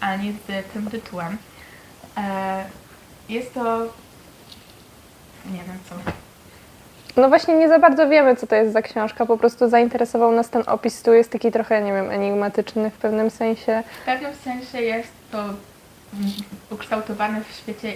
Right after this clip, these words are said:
Speaker 1: jakiejś akademii, ale
Speaker 2: We
Speaker 1: również
Speaker 2: like.
Speaker 1: lu-, lubimy akademię, lubimy rywalizację, ale jest to również hierarchia w Republice i mocny cytat łaciński: „Audi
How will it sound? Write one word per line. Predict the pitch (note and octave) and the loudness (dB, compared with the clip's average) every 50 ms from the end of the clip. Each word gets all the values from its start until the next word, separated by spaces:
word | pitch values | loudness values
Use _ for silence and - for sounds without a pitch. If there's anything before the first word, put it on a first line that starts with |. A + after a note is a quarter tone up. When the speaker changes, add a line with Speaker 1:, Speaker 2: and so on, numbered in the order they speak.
| - | -12
Speaker 1:
jakiejś | G3 F#3+ - - G3+ G3 - - | -14 -14 -12 -14 -14 -16 -14 -16
akademii, | G3+ - - G#3 F#3+ F#3 F3 E3+ E3+ E3+ F3 G#3+ C4 - - - - - - - - - - - - - - - - - - | -18 -16 -12 -12 -10 -8 -8 -8 -8 -10 -12 -12 -14 -18 -20 -20 -20 -20 -20 -20 -20 -20 -20 -20 -20 -20 -20 -20 -14 -4 -2
ale | - G3+ A3 | 0 0 0
Speaker 2:
We | G#3+ G#3 | 0 2
Speaker 1:
również | A3 G3 F#3+ F#3+ F#3 | 2 2 2 2 0
Speaker 2:
like. | F#3+ - A3 - - - - - - - _ _ _ - | 0 0 -4 -8 -12 -14 -20 -20 -20 -20 _ _ _ -16
Speaker 1:
lu-, | F#3+ G3+ G3+ - - | -12 -12 -12 -12 -12
lubimy | G#3+ G3+ G3 G#3 G#3+ G3 F#3+ | -12 -12 -10 -10 -10 -10 -10
akademię, | G3 - - F#3 F3 F3+ F3 F3+ F#3 G3 G3 | -10 -12 -14 -12 -12 -12 -10 -10 -8 -8 -6
lubimy | G#3 G#3 F#3+ G3+ G3+ G3 G3 F#3+ F#3+ F#3 F#3 F3+ - | -8 -8 -8 -8 -8 -8 -8 -8 -8 -8 -8 -10 -10
rywalizację, | F#3+ F#3+ F#3+ F#3+ F#3 F#3 F#3 F#3 F#3 F#3+ F3+ F3 - - - G#3 G#3 A3+ C#4+ - - - - - - - - - - - - - - - - | -10 -10 -8 -6 -6 -6 -6 -8 -6 -6 -6 -8 -8 -10 -10 -8 -6 -6 -6 -8 -12 -20 -20 -20 -20 -20 -20 -20 -20 -20 -20 -20 -20 -10 -8
ale | A3 G#3+ G#3+ G#3 G#3 G#3+ G#3 G3 - - | -4 -4 -2 -2 -2 -2 -4 -4 -8 -10
jest | A3 A#3 A#3 - | -12 -12 -10 -6
to | B3 A3+ | -4 -2
również | A3+ A3+ A3+ A3+ G#3 G#3 A3 | -2 -2 -4 -4 -8 -8 -8
hierarchia | - - - - A#3 G#3+ G#3 G#3 G#3 A#3 A#3+ - A#3 A3 | -10 -14 -16 -14 -12 -10 -8 -8 -8 -10 -10 -12 -10 -10
w | A3 G#3+ - | -10 -10 -10
Republice | A3 G3+ - - G3+ F#3 F#3+ F#3+ F3+ E3+ - - E3+ F3+ G3+ A#3 - - - - - - - - - - - - - - - - - - A#3 | -12 -12 -10 -12 -14 -12 -12 -14 -14 -16 -14 -12 -12 -12 -12 -12 -16 -20 -20 -20 -20 -20 -20 -20 -20 -20 -20 -20 -20 -20 -20 -20 -20 -16 -12
i | G#3 G3 F#3+ F#3+ F#3 F#3 F#3+ G#3 - - - - - - - - - - - - | -12 -10 -10 -10 -10 -10 -12 -12 -16 -20 -20 -20 -20 -20 -20 -20 -20 -20 -18 -8
mocny | G3+ G3+ G#3 G#3+ G#3 - - G#3 G3 G3+ G#3 - - G3+ - - | -6 -4 -4 -4 -6 -8 -10 -8 -8 -8 -10 -12 -16 -18 -14 -14
cytat | G3+ G3 - G3+ G3 G3 - - - - - - - - - - - - - - - - - - - - - - - - - G3 | -14 -12 -10 -12 -12 -12 -14 -18 -20 -20 -20 -20 -20 -20 -20 -20 -20 -20 -20 -20 -20 -20 -20 -20 -20 -20 -20 -20 -20 -20 -14 -12
łaciński: | G3+ G#3 - - G#3 G#3+ - - - A#3 A3+ A#3+ A#3+ - - - - - - - - | -12 -12 -10 -10 -10 -10 -10 -12 -12 -10 -10 -10 -10 -12 -16 -18 -20 -20 -20 -16 -12
„Audi | - G3+ G3+ G3+ G#3 A3 A3 | -10 -8 -8 -8 -8 -10 -10